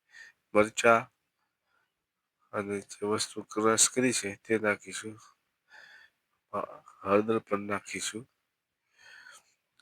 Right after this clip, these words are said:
તો મરચાં, લસણ અને શિંગદાણાનું ક્રશ કર્યું છે તે એડ કરીશું.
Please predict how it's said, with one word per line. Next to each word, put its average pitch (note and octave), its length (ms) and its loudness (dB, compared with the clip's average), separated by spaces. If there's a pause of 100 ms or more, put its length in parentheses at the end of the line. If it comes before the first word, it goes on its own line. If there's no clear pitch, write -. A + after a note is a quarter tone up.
(1300)
તો - 160 -12
મરચાં, A2+ 560 4 (500)
લસણ A#2+ 420 6 (540)
અને G#2 240 -2
શિંગદાણાનું A2 760 2
ક્રશ A2 240 6
કર્યું B2+ 340 2
છે G2+ 100 -8
તે - 280 4
એડ G2+ 200 8
કરીશું. G2+ 500 -8